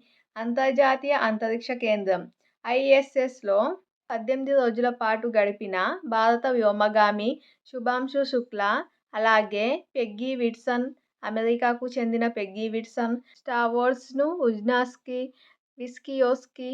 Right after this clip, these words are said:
పోలాండ్, అలాగే టిబర్ కపు హంగేరి గత నెల ట్వంటీ ఫిఫ్త్న ఫ్లోరిడాలోని అంతరిక్ష కేంద్రం నుండి ఐఎస్ఎస్లోకి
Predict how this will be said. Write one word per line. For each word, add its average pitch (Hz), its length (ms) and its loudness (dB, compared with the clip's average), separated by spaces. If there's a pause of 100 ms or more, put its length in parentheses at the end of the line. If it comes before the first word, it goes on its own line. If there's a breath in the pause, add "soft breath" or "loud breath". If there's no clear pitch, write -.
(120)
పోలాండ్, 233 600 2 (400 soft breath)
అలాగే 220 540 0 (180)
టిబర్ 247 440 -2
కపు 240 360 -2
హంగేరి 226 640 2 (360)
గత 233 200 -2
నెల 247 280 2 (240)
ట్వంటీ 233 340 -4
ఫిఫ్త్న 240 400 -6 (580 soft breath)
ఫ్లోరిడాలోని 247 880 0 (180)
అంతరిక్ష 247 540 -4
కేంద్రం 226 480 0
నుండి 202 380 -2 (1000)
ఐఎస్ఎస్లోకి 254 960 -2